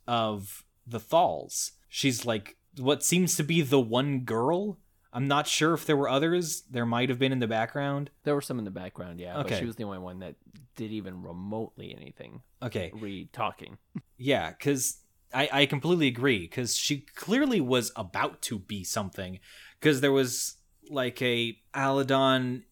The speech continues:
Speaker 1: is, might be in love with her. They might be engaged because of the c-,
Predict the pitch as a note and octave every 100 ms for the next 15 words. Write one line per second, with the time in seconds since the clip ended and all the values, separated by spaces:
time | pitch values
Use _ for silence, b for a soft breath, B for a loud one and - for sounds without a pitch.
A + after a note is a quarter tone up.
0 | _ C#3 B2+ A#2+ A#2 A2 - - - _
1 | _ C#3 B2 A#2+ A2 A2+ G#2 G#2 A2 A#2+
2 | D3+ D3 D3+ D3 - D3 D3 D3 D3 C#3+
3 | C#3+ b b b b _ - B2 A2 A2+
4 | A2+ A2+ A2+ G#2 G#2 G#2 B2+ C3+ C3+ C3
5 | B2 - A2+ A#2+ G#2+ G#2+ G2+ G2 G2+ -